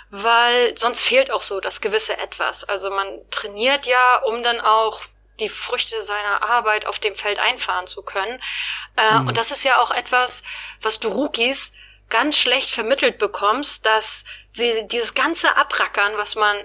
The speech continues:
Speaker 1: im Wintertraining macht oder auch, äh, in den Monaten, bevor die Saison losgeht, ähm,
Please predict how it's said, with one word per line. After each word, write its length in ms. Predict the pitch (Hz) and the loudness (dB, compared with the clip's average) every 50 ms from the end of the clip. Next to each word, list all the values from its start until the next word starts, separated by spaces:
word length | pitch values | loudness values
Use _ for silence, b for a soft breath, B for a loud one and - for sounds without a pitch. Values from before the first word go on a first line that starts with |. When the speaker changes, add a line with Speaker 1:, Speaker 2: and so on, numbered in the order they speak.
| - - | -10 -10
Speaker 1:
im 180 | 226 208 185 | -10 -4 -2
Wintertraining 720 | 214 226 226 269 226 220 - - 220 208 208 208 208 - - | -2 -2 0 -2 -4 -4 -2 -2 -2 -2 -2 -2 -6 -6 -2
macht 380 | 214 196 196 196 - - - | 0 2 2 2 0 -4 -6
oder 260 | - 208 202 202 - | -4 -2 0 2 2
auch, 340 | 214 208 202 196 - - - | 4 4 4 2 0 -2 -4
äh, 400 | - 220 202 202 202 196 - - | -2 0 2 2 2 2 2 2
in 220 | 214 208 208 202 196 | 0 -2 -2 -2 0
den 240 | 196 196 196 196 | 2 2 0 0
Monaten, 480 | 196 196 202 233 240 226 214 220 214 208 | -4 -4 -4 0 0 0 0 0 -4 -8
bevor 260 | 190 196 - - 214 | -8 -6 -4 -2 -2
die 100 | 214 214 | -2 -2
Saison 420 | 202 190 202 180 180 196 226 254 247 | -2 -2 -4 -2 0 0 0 0 0
losgeht, 560 | 214 196 196 - - - 202 196 226 269 - B B B B B B B B B B B | -2 -2 -2 -2 -4 -2 0 0 0 0 0 B B B B B B B B B B B
ähm, 540 | 226 214 220 214 214 220 220 214 214 208 | 0 2 2 2 0 0 -2 -4 -4 -8